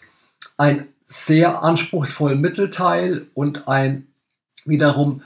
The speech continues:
vergleichsweise angenehm zu fahrenden Schlusssektion. Ähm,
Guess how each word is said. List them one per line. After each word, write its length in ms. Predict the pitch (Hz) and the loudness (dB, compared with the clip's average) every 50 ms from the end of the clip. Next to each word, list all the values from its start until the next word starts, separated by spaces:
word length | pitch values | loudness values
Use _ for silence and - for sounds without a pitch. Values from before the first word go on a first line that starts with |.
| _ | _
vergleichsweise 1300 | - - 139 131 - 135 131 127 143 156 - - - 143 135 131 131 135 139 131 - 147 131 - - - - | -8 -6 -4 -4 0 0 2 2 2 2 0 0 0 4 4 4 4 2 0 -2 -2 -2 -4 -6 -6 -4 0
angenehm 480 | 139 147 156 147 151 143 143 143 143 | 0 2 2 0 0 -2 -2 -2 -2
zu 120 | - - 127 | -4 -4 -6
fahrenden 600 | - - 123 123 127 131 131 127 127 131 - _ | -6 -4 -2 -2 0 0 0 -2 -2 -6 -10 _
Schlusssektion. 1080 | - - - - 139 143 139 - - 135 135 - - - - 120 110 107 104 104 101 - - - - - - - - - - _ | -12 -10 -6 -4 -2 -2 -2 -2 -4 -4 -6 -6 -8 -8 -6 -6 -6 -8 -10 -12 -14 -18 -20 -20 -20 -20 -20 -20 -20 -20 -20 _
Ähm, 600 | - 131 131 131 131 131 131 131 135 135 135 135 | -6 -2 2 2 2 2 2 0 0 -2 -2 -4